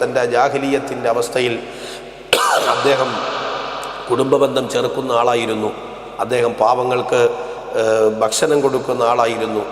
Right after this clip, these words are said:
അതൊക്കെയും അദ്ദേഹത്തിന് പ്രയോജനപ്പെടുമോ എന്ന് ഹബീബായ പ്രവാചകൻ സ്വല്ലല്ലാഹു അലൈഹി വസല്ലം തങ്ങളോട് ചോദിച്ചപ്പോൾ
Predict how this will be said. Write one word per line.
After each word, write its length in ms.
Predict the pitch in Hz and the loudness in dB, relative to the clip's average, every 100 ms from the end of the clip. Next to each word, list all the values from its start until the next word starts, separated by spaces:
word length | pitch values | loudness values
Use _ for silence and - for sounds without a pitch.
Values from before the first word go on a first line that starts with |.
| - | -2
അതൊക്കെയും 580 | 107 113 127 - 156 143 131 | 0 2 0 0 2 2 0
അദ്ദേഹത്തിന് 560 | 123 139 139 - 123 | 2 0 0 0 -2
പ്രയോജനപ്പെടുമോ 1040 | 113 127 123 147 165 180 170 156 143 139 127 | -2 0 4 4 4 4 2 2 2 2 2
എന്ന് 300 | 120 120 117 95 - - - 98 | 2 2 0 0 -6 -10 -8 -4
ഹബീബായ 360 | 120 127 123 | 0 2 2
പ്രവാചകൻ 480 | 123 117 120 127 123 | 0 0 0 0 -2
സ്വല്ലല്ലാഹു 480 | 113 127 143 131 120 120 | -2 0 2 2 4 2
അലൈഹി 220 | 131 123 | 2 -2
വസല്ലം 380 | 123 120 117 113 110 | -2 -2 0 2 2
തങ്ങളോട് 340 | 113 113 113 107 | 0 0 0 -2
ചോദിച്ചപ്പോൾ 600 | 107 113 107 104 110 | -4 -4 -6 -2 0